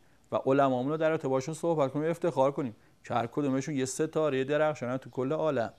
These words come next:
لذا این نیست که فقط هم ما اینجا بگیم، اون-، اونایی هم که تو غرب دنیا نشستند اصلاً مذهب ما رو قبول ندارن یا اصلاً ایمان ندارن، ولی علمای ما رو می‌شناسن،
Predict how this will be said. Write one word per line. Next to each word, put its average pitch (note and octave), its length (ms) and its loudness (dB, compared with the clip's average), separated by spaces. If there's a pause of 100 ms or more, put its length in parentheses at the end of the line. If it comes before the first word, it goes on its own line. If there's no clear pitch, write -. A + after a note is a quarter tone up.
(460)
لذا A#2 220 4
این C3 200 4
نیست D3+ 160 0
که F#3+ 80 2
فقط E3+ 240 8
هم C#3 120 4
ما C#3 180 6
اینجا B2+ 220 2
بگیم، A#2+ 320 2 (640)
اون-، C3+ 120 -2
اونایی C#3 300 6
هم D#3+ 100 4
که E3+ 140 0
تو E3 140 0
غرب D3+ 680 6 (380)
دنیا D3+ 460 4
نشستند C#3 680 2
اصلاً B2+ 400 -2 (540)
مذهب B2 420 2
ما C3+ 240 2
رو C3 80 2
قبول B2+ 320 0
ندارن B2 460 -4 (480)
یا A#2+ 180 2
اصلاً B2 460 0
ایمان C3 380 0
ندارن، B2+ 300 2
ولی B2 160 2
علمای D#3+ 420 6
ما D3+ 140 4
رو D3+ 100 2
می‌شناسن، C3+ 500 -4